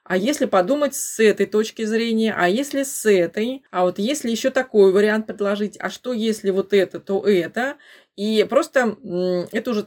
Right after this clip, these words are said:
как бы встроилось в мою жизнь, стало привычкой, что если я что-то рассматриваю,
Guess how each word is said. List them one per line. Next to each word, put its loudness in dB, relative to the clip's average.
как 0
бы 4
встроилось 0
в -14
мою -2
жизнь, -4
стало -2
привычкой, -4
что -10
если -2
я 2
что-то -4
рассматриваю, 0